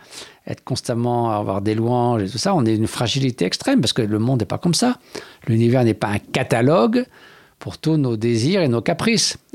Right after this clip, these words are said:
Et en plus, si c'était le cas, euh, il y a sept milliards d'êtres humains qui veulent utiliser ce catalogue dif-,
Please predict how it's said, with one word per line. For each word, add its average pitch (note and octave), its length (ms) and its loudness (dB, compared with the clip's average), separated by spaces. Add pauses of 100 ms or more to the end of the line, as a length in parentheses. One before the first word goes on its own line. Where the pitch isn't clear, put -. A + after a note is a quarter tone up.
Et - 80 -2
en G2+ 80 -2
plus, D3 200 0
si - 180 -2
c'était A#2 300 -2
le A2 40 -8
cas, A#3 400 -2 (720)
euh, A2+ 80 -2
il A2 60 0
y G#2+ 40 0
a G#2+ 240 -2
sept C#3+ 280 -4
milliards C#3+ 200 0
d'êtres B2 240 -2
humains E3+ 220 2
qui C#3+ 140 0
veulent C3 160 2
utiliser C3 280 2
ce - 80 0
catalogue D3 400 0
dif-, C#3 220 0